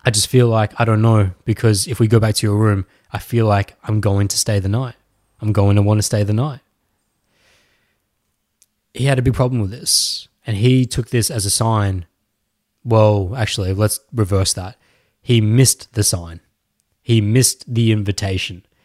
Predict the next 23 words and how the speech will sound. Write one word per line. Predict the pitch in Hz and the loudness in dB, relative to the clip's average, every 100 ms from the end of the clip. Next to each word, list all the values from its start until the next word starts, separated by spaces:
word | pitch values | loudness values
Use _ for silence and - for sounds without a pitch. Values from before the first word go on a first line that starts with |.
| _ _ | _ _
which | 110 110 | -4 -2
is | 101 | -2
also | 190 151 110 107 98 95 _ | -4 -4 -2 -2 -4 -8 _
tagging | 110 104 104 95 | -8 -4 -2 -2
in | 95 | 0
perfectly | 104 95 98 101 98 | 0 -2 -2 -4 -4
to | 101 | -4
the | 101 | -4
invitation | 98 98 98 95 101 92 _ _ _ | -4 -6 -6 -6 -8 -12 _ _ _
that | 104 101 95 - - - | -4 -2 -2 -4 -6 -4
the | 98 | -2
girl | 101 101 | 0 0
at | 98 | 0
the | 98 95 110 | 0 -2 -2
yoga | 120 110 110 | 0 2 2
room | 101 95 92 | 2 0 -2
had | 95 | -2
sent | - 101 | -4 0
me. | 104 95 - _ _ _ _ _ _ _ _ _ _ _ _ _ _ _ _ _ _ _ _ | 0 0 -6 _ _ _ _ _ _ _ _ _ _ _ _ _ _ _ _ _ _ _ _
When | 120 127 | 2 2
she | 160 170 | 4 2
had | 147 | 4
said, | - 151 113 | 2 0 -2